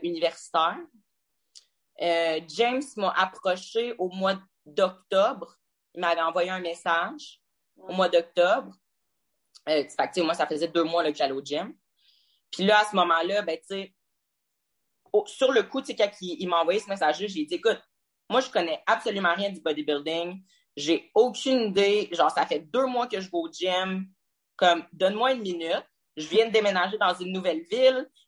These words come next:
Speaker 1: Je viens de commencer l'université. » Tu sais, j'avais beaucoup de changements dans ma vie. Puis, j'étais comme pas prête à, à, à m'investir là-dedans. De toute manière, j'avais aucune idée c'était quoi. Fait que j'ai dit, « Écoute,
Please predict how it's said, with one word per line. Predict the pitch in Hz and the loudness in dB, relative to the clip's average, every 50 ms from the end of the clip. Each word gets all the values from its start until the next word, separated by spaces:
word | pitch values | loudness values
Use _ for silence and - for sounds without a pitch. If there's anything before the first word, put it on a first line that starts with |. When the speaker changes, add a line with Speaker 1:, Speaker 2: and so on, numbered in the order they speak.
| _ - | _ -8
Speaker 1:
Je | 160 | -2
viens | 196 233 233 | -2 -2 -2
de | 208 202 | -2 0
commencer | 240 214 202 185 185 190 208 220 | 2 2 4 4 2 2 0 -4
l'université. » | 214 202 190 190 175 156 160 147 - - - - - - 269 269 262 - | -6 -6 -8 -8 -6 -4 -4 -6 -6 -8 -20 -8 -2 -2 -2 -2 -2 -4
Tu | - | -4
sais, | 262 | -2
j'avais | 226 214 180 202 190 | 0 0 0 0 -2
beaucoup | 185 202 247 - 285 | -6 -8 -10 -10 -10
de | 294 | -8
changements | - - 220 190 185 190 190 226 247 | -2 0 0 2 0 0 0 -2 0
dans | 262 233 185 | 0 0 -2
ma | 175 160 165 170 | 0 0 0 -2
vie. | 160 170 196 254 - - _ _ _ _ _ _ _ _ _ _ _ _ _ - | -2 -4 -6 -6 -6 -6 _ _ _ _ _ _ _ _ _ _ _ _ _ -16
Puis, | - 214 240 262 262 - - - _ _ _ _ | -8 -4 -2 -2 -2 -2 -4 -8 _ _ _ _
j'étais | - - - 220 - | -6 -2 0 2 2
comme | 220 208 208 | 2 0 2
pas | - 233 226 | 2 2 0
prête | 226 - 247 247 254 254 | 2 0 0 0 0 2
à, | - 190 190 208 214 - _ _ _ _ _ _ _ - | 2 2 2 2 0 -4 _ _ _ _ _ _ _ -2
à, | 180 185 170 - - 139 135 165 | 0 0 0 -2 -4 -4 -4 -2
à | 180 | -2
m'investir | 180 185 190 185 185 185 190 - - 214 | -2 -4 -4 -4 -6 -8 -6 -6 -4 -2
là-dedans. | 214 190 165 156 - 151 156 214 | 0 2 0 0 0 -2 -4 -4
De | 226 185 180 | -4 -6 -10
toute | - - | -8 -4
manière, | 175 175 180 196 202 196 | -4 -2 -2 0 -2 -2
j'avais | 190 170 151 151 147 - | -2 -2 -2 -2 -2 -4
aucune | - 214 208 190 - - 233 208 | -4 -6 -6 -6 -6 -6 -4 -2
idée | 185 165 190 208 | 0 0 0 0
c'était | 196 - - 160 - | 0 0 -2 -2 0
quoi. | - 147 147 143 151 202 - - - | 2 4 6 6 6 4 2 -2 -2
Fait | 208 | -2
que | 190 | 0
j'ai | 190 185 180 175 | 2 2 2 2
dit, « | - - 220 | 4 2 0
Écoute, | 220 - 233 - - | 2 2 2 2 0